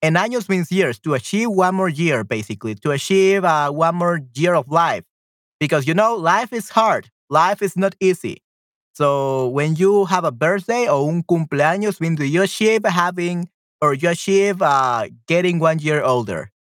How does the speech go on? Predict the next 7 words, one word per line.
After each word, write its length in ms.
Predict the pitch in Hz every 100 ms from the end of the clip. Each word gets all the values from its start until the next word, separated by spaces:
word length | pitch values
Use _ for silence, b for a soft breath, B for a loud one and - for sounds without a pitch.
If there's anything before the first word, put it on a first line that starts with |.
| _ _ _ -
Okay? 420 | 101 131 185 196 _ _ _ _ _ _ _ _ 131
So 80 |
cumplir, 520 | 117 127 165 185 196 180
completar, 840 | 156 127 120 - 202 214 214 202 -
llegar, 720 | 127 120 117 165 185 190 190 175 _ -
llenar, 720 | 123 110 147 185 190 185 175 165 _ _ -
achieve, 680 | 208 - 208 208 202 190